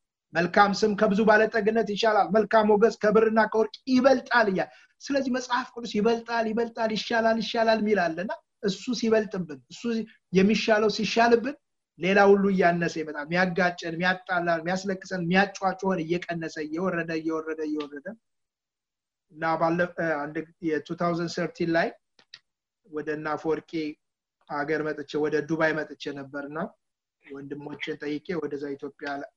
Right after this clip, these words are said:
ለአገልግሎት ልሄድ ሲሄድ እዛ ሀገር አንድ እንትን ይበዛል። ከዓለም አንደኛ፣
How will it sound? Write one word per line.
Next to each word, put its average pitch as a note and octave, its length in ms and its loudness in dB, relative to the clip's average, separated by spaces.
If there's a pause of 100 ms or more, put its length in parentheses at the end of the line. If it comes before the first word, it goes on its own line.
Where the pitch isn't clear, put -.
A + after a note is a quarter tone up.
ለአገልግሎት C#3+ 600 -8
ልሄድ D#3 240 -6
ሲሄድ F3+ 280 -4 (720)
እዛ D3 200 -12
ሀገር E3+ 280 2 (320)
አንድ D#3 240 -6
እንትን D#3 280 -4
ይበዛል። C#3 380 -6 (440)
ከዓለም F3 380 4
አንደኛ፣ F#3 340 2